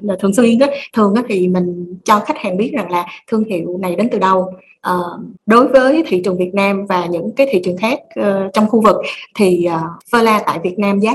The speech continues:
cạnh tranh, giá cũng bằng với lại những nước khác. Ờ, có khi thực tế đó, ờ, về giá Việt Nam nó còn rẻ hơn ở bên, ờ, Thái Lan và bên Nhật. Đó là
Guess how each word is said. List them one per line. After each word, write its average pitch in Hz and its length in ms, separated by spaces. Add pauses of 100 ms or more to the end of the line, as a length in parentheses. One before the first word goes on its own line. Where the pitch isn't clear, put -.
cạnh 180 160
tranh, 196 220 (400)
giá 214 180
cũng 214 160
bằng 190 220
với 220 100
lại 202 100
những 185 180
nước 269 200
khác. 302 160 (140)
Ờ, 196 240 (540)
có 294 80
khi 226 380 (120)
thực 208 140
tế 247 260
đó, 392 140 (220)
ờ, 208 160
về 208 180
giá 247 200
Việt 220 140
Nam 214 180
nó 240 100
còn 208 120
rẻ 226 260
hơn 240 200
ở 202 320 (280)
bên, 226 240
ờ, 214 160
Thái 269 140
Lan 226 300 (180)
và 185 80
bên 202 120
Nhật. 196 140 (200)
Đó 269 100
là 262 120